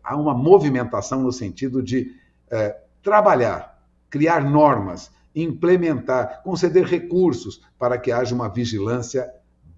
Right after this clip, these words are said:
bem, eh, vamos dizer, bem, eh, cuidadosa, criteriosa para evitar aí um caso de peste suína africana em qualquer país, notadamente os países que produzem muita carne suína. É uma preocupação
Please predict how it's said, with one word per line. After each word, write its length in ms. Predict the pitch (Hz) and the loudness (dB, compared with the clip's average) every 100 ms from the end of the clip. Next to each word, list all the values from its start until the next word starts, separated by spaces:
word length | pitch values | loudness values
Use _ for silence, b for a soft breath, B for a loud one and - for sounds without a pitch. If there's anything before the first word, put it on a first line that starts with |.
| _ | _
bem, 560 | 131 156 185 202 196 196 B | 2 4 2 -2 -6 -10 B
eh, 140 | 127 | -4
vamos 220 | 117 127 113 | -2 -2 0
dizer, 240 | 120 90 | -4 -2
bem, 320 | 135 175 170 B _ | -4 -4 -6 B _
eh, 120 | 127 | -8
cuidadosa, 920 | - 170 190 151 123 - 123 113 101 | -2 0 2 0 0 2 4 4 -2
criteriosa 800 | 92 - 190 175 127 110 123 131 127 | -6 -4 -2 -2 -2 0 0 0 -2
para 220 | 127 127 | -2 -2
evitar 460 | 131 135 120 110 | -2 -6 -8 -8
aí 280 | 98 101 117 b b 98 | -6 -8 -10 b b -12
um 300 | 101 95 87 _ _ - | -10 -10 -16 _ _ -6
caso 340 | 123 120 104 | -4 -4 -6
de 80 | 92 | -10
peste 420 | - 117 113 104 | -6 -4 -4 -10
suína 420 | - 92 104 104 | -14 -8 -6 -6
africana 540 | 98 90 - 113 120 120 B 123 | -8 -12 -10 -6 -6 -8 B -8
em 100 | 123 | 0
qualquer 580 | 139 123 - 151 151 | 4 4 4 0 0
país, 440 | - 104 101 120 - _ - | -2 -2 -2 -6 -8 _ -4
notadamente 960 | 120 185 190 - 147 127 107 123 120 | 4 4 4 2 4 4 0 -4 -6
os 60 | - | -8
países 340 | 110 107 110 | -4 -4 -4
que 100 | - | -12
produzem 520 | - 110 95 113 117 | -8 -8 -4 -4 -4
muita 560 | 104 98 110 147 131 104 | -4 -4 0 0 0 -4
carne 260 | - 98 90 | -6 -8 -8
suína. 320 | - - _ _ b b | -16 -20 _ _ b b
É 80 | - | -2
uma 160 | 123 131 | 0 2
preocupação 720 | 127 123 - 110 - 147 | 2 2 0 0 -2 -6